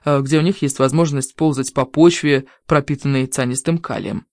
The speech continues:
Губителен ли цианистый калий для глистов? Выживут ли они и смогут ли распространять смертельный яд в мозгах своих жертв с помощью усиков,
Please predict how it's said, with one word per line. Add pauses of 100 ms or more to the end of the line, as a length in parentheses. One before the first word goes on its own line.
(500)
Губителен
ли
цианистый
калий
для
глистов? (440)
Выживут
ли
они (240)
и
смогут
ли (100)
распространять
смертельный
яд (200)
в
мозгах
своих
жертв (200)
с
помощью (160)
усиков,